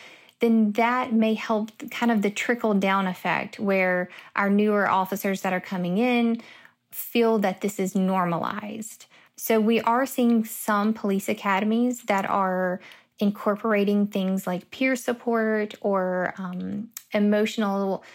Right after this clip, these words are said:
survival for law enforcement, which is fantastic,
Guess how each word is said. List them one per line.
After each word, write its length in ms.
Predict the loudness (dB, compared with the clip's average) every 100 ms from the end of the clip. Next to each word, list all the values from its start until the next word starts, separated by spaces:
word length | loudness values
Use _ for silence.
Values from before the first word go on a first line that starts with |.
| -14
survival 640 | -4 0 2 2 2 0
for 180 | 0 0
law 220 | 0 0
enforcement, 640 | -2 -2 -4 -2 -2 0
which 260 | -2 -4 -4
is 180 | -8 -6
fantastic, 920 | -6 -6 -6 -6 -6 -6 -4 -4 -6